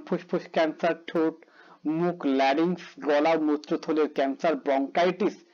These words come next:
পাকস্থলিতে ক্ষত এবং হৃদযন্ত্র ও রক্তঘটিত রোগ। ফুসফুসে ক্যান্সার দেখা দিলে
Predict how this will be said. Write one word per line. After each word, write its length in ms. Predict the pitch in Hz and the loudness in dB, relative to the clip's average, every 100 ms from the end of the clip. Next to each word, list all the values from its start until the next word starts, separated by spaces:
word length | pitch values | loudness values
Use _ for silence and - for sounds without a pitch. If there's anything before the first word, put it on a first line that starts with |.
| _ - - | _ -20 -6
পাকস্থলিতে 720 | 180 170 240 220 - 202 202 208 | -2 0 0 -4 -2 -2 0 -2
ক্ষত 320 | 208 180 165 220 | 0 -2 0 2
এবং 240 | 202 185 180 | 2 2 2
হৃদযন্ত্র 680 | 160 175 175 170 165 170 190 | 2 -2 -2 -2 -2 0 0
ও 40 | 160 | 2
রক্তঘটিত 640 | 139 143 - 185 175 165 170 | 2 0 -4 -4 -2 -4 0
রোগ। 240 | 165 165 - - _ _ _ _ - | 2 0 -2 -14 _ _ _ _ -4
ফুসফুসে 560 | 196 196 208 190 214 202 - _ _ | -4 -2 -4 0 0 0 -4 _ _
ক্যান্সার 420 | - 160 160 - - | 0 0 2 0 2
দেখা 260 | 156 147 160 | 0 0 0
দিলে 220 | 147 165 | 2 2